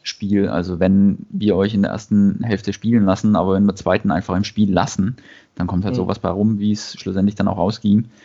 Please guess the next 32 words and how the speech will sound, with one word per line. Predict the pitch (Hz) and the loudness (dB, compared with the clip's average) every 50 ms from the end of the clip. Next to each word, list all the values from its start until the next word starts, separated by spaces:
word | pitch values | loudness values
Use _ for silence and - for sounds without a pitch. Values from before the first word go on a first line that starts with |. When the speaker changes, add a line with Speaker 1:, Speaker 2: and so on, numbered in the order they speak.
| - - - - - _ - | -20 -20 -20 -20 -20 _ -8
Speaker 1:
Und | - - 98 95 95 95 92 - - - | -2 0 2 4 4 4 2 0 -4 -10
Speaker 2:
Ja. | 82 - | -8 -6
Speaker 1:
da | - 90 87 | -4 -4 -4
habt | 95 - - 101 | -4 -4 -4 -2
ihr | |
natürlich | 98 98 95 - 101 98 95 | 0 0 0 0 -2 -2 0
dann | - 95 95 95 95 95 92 | 0 0 2 2 2 2 2
Lunte | 98 104 123 127 117 92 | 2 0 0 0 0 0
gerochen, | 92 90 87 82 104 98 85 | 2 2 2 2 0 0 0
ja. | 85 90 95 92 | 2 2 2 0
Also | 90 90 92 90 92 | 0 -2 -2 0 2
wenn | 95 95 98 95 95 98 - - - - - _ _ | 4 4 4 4 4 2 0 -6 -20 -20 -20 _ _
zehn | - 101 98 | -4 0 0
Minuten | 98 101 98 - 101 | 2 2 0 -2 -2
vor | 107 101 92 | -2 -2 -2
Schluss | - 110 107 104 - - | 0 -2 -2 -2 -4 -6
sowas | - 101 98 95 95 - | -4 -2 0 0 0 -2
fällt, | - 98 90 104 110 107 | 0 0 2 2 2 2
dann | 101 98 95 95 95 95 101 - - - _ - - - 101 | 2 2 2 2 2 2 0 -2 -8 -12 _ -16 -14 -12 -10
gibt's | - 92 - - | -10 -10 -8 -2
immer | 80 101 101 | 0 0 0
Unruhe. | 76 87 90 82 - 85 90 82 82 - _ _ _ - | 2 0 -2 -2 -2 -2 -2 -2 -2 -4 _ _ _ -8
Und | 101 92 87 90 90 - - _ _ _ _ - | -6 -2 -2 -2 -4 -6 -10 _ _ _ _ -12
Speaker 2:
Ja. | 120 120 120 123 - _ _ _ - | -12 -12 -12 -12 -16 _ _ _ -4
Speaker 1:
Darmstadt | 95 87 98 - 104 95 92 | -4 -2 -2 -2 -4 -2 0
war | 95 92 90 | 2 2 2
da | 92 | 2
schon | 92 - 98 101 104 | 2 2 4 4 6
ein | 104 | 4
bisschen | 104 104 - 104 104 104 101 | 4 2 2 2 2 4 4
dann, | 98 101 101 101 101 107 - _ - - - - - - _ _ _ _ - | 6 6 4 4 2 0 -4 _ -20 -20 -20 -20 -20 -20 _ _ _ _ -18
äh, | - | -16